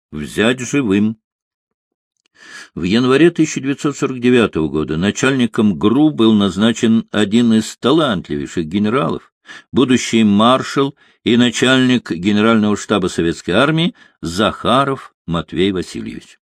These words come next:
В годы войны он был начальником штаба разных фронтов и разрабатывал планы крупнейших стратегических операций, в том числе и блестящий разгром японской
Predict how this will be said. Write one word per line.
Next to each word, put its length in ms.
В 120
годы 240
войны 380
он 180
был 160
начальником 680
штаба 360
разных 480
фронтов 760
и 400
разрабатывал 680
планы 400
крупнейших 880
стратегических 1000
операций, 640
в 80
том 180
числе 440
и 20
блестящий 720
разгром 560
японской 880